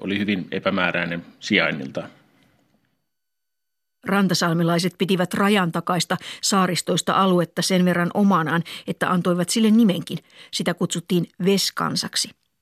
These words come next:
Speaker 2: Mantereen puoleista tiheämmin asuttua seutua nimitettiin Maakansaksi. Matti ja Taavana kasvavat aikamiehiksi – avioituvat ja savolaiseen tapaan panevat kumpikin pystyyn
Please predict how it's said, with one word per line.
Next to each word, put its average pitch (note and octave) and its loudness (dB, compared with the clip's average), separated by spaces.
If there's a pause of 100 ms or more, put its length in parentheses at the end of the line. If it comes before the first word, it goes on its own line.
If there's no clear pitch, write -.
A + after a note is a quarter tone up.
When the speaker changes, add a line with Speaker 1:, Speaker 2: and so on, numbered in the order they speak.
(400)
Speaker 2:
Mantereen F3 2
puoleista E3 -2 (280)
tiheämmin E3+ 0
asuttua E3 -4
seutua E3 -2 (200)
nimitettiin F3 -2 (160)
Maakansaksi. F#3 0 (1500)
Matti C4+ 0
ja A3+ 4
Taavana A3 2 (280)
kasvavat E3+ 0 (120)
aikamiehiksi – E3+ -2 (400)
avioituvat G#3+ 2 (340)
ja G3 4 (140)
savolaiseen F3+ 2
tapaan G3+ 2 (240)
panevat F#3+ 2
kumpikin F#3 2
pystyyn F#3 2